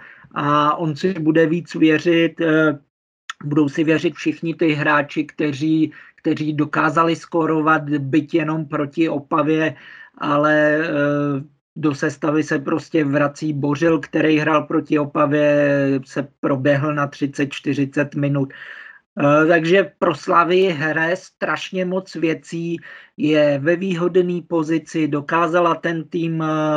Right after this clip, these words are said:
porazit, eh, soupeř koronavirus,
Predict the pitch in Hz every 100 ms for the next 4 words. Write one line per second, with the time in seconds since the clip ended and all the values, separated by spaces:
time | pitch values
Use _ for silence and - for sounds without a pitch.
0 | 143 - 160 151 151 147 151 147 - -
1 | - _ 139 139 139 139 139 175 170 190
2 | 180 - 175 165 160 160 160 160 156